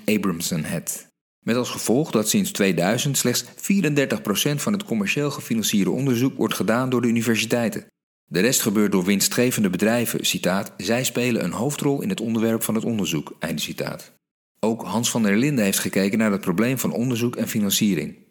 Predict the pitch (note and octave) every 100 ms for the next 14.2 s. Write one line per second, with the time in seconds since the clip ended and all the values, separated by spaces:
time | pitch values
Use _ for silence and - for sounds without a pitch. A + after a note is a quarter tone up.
0 | _ _ A2+ B2+ A#2 G#2+ - E3+ D3 C#3
1 | - B2 G#2 C#3+ C#3+ - G#2+ - F#2+ F#2
2 | F2 E2+ F#2 A#2+ A2 G#2 G2 G#2 G2 G2+
3 | F2 G#2+ C#3+ - A2+ G#2+ G#2 A2+ G2+ G2+
4 | B2 F2+ E2 - - F2+ G#2 G#2+ G#2 G2+
5 | F2+ G2 G#2+ - C#3 A#2+ G2+ F2+ E2 D#2+
6 | D2 - - _ _ _ _ - G2+ G3
7 | G3 - - - C#3 C3 - C3+ - -
8 | B2 A#2 A#2 A2+ G2+ G2+ A2+ A2 G#2+ G2
9 | G#2+ G#2 F#2+ F#2 F2 - A2+ D#3 D3 -
10 | - G#2+ G2+ F#2 C3 C3+ - A#2 G#2+ F#2
11 | G#2 B2 A#2 G2 - C3+ - C3+ C3+ A#2+
12 | C3 D#3 B2 G#2+ A#2 A#2+ G2+ G#2+ C3 B2+
13 | B2 B2 G2 E2 G#2+ A2+ E2 B2+ A#2 A2
14 | G2 -